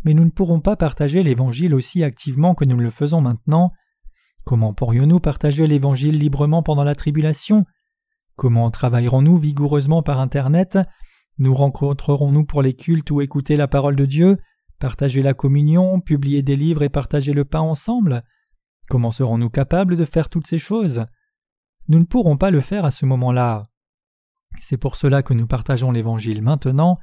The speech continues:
Nous partageons l'Évangile de tout notre cœur, même s'il nous manque beaucoup. Bien que je sois incapable de sauver le monde de la tribulation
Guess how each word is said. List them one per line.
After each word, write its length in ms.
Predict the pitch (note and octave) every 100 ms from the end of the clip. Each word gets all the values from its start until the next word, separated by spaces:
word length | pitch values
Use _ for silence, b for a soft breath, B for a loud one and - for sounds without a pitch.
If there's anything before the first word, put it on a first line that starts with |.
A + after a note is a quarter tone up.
| _ _ _ _ _ _ -
Nous 140 | D#3
partageons 460 | D#3 D#3 E3+ D#3+ E3+
l'Évangile 500 | E3 D#3+ D3+ E3+ D#3+
de 100 | C3+
tout 220 | - A3+
notre 320 | F3 - C#3
cœur, 280 | B2 F3+ F#3+
même 160 | C3 A#2+
s'il 240 | - B2+
nous 120 | A#2
manque 240 | B2+ E3+ B2+
beaucoup. 440 | A#2+ - F3+ G3+ - _ - _ _ _ C3
Bien 180 | A#2
que 120 | A2 A2
je 100 | A2
sois 280 | - A#2
incapable 520 | C3 C3 D3 D#3+ D#3+ D3
de 100 | C#3+
sauver 320 | - D3 D3
le 100 | C#3+
monde 240 | D3 E3 D3
de 60 |
la 120 | C#3
tribulation 760 | C#3 - C#3 C#3+ C3+ - F3+